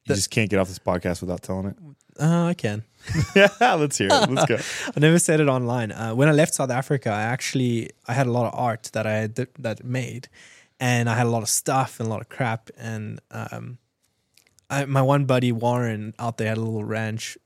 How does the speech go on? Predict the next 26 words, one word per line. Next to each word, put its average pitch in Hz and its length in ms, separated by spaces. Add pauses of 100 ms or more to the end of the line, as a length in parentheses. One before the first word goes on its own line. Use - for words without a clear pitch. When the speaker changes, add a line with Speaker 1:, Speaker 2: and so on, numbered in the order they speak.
Speaker 1:
a - 120
little 131 220
property. 110 460
Back 113 260
there, 110 100
we'll 104 80
say 107 140
a 120 60
plot - 440
in 117 120
South - 180
African 117 480 (260)
statements. 110 580 (500)
Uh, 110 220 (180)
really 135 260
cool. 123 300
His 113 180
family's 113 340
very 107 220
entrepreneurial. 110 560
They 110 100
built, 110 300
like, - 260 (180)
chalets, 107 600
which 110 180
is, 110 120